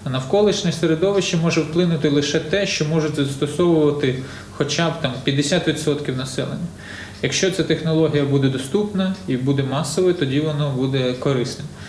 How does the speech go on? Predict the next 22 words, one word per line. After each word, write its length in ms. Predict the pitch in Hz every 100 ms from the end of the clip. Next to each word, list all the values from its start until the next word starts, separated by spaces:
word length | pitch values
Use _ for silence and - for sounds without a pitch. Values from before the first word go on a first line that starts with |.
| - - -
Для 100 | 135
того, 300 | 170 180 143
щоб 240 | - 143
це 140 | -
було 260 | 147 139 131
масовим, 500 | 135 143 - 147 127 131 -
це 80 | 127
треба, 320 | - 151 156
щоб 180 | - 131
використовували 760 | 127 131 127 - 147 135 123 127
не 160 | 135
компанії 540 | 131 123 143 196 190 147
будівельні, 560 | 131 123 117 117 117 -
а 40 |
щоб 180 | 135 -
це 160 | - 196
використовували 680 | 185 156 147 147 160 151 143
звичайні 500 | 135 131 156 143 143
люди. 260 | 131 120 - - - - - -
І, 60 |
в 100 | 120
принципі, 640 | 156 202 208 170 - 131